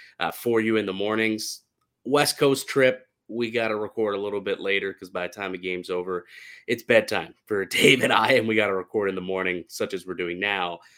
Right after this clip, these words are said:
Um, so bear with us on the road trip. Might get content slightly later than typical, but better late than never is what we always say. Um, eh, the Canucks, David,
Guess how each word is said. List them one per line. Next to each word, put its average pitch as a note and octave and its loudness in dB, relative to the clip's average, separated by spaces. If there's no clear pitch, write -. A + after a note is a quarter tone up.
Um, F#2+ 2
so G#2+ -4
bear D3 6
with C3 6
us A#2 0
on A2 -2
the G2+ -2
road G#2 0
trip. A2 -2
Might G2+ -2
get F#2+ -2
content F#2 -6
slightly A#2+ -2
later A2+ 0
than G2+ -6
typical, D3+ -4
but E3 6
better G2+ 0
late F2 -2
than F2 -10
never E2+ -12
is - -12
what F#2+ -4
we G2 0
always F#2 -4
say. G#2 -2
Um, A#2 4
eh, D3 -6
the D3 0
Canucks, - -2
David, F2 -4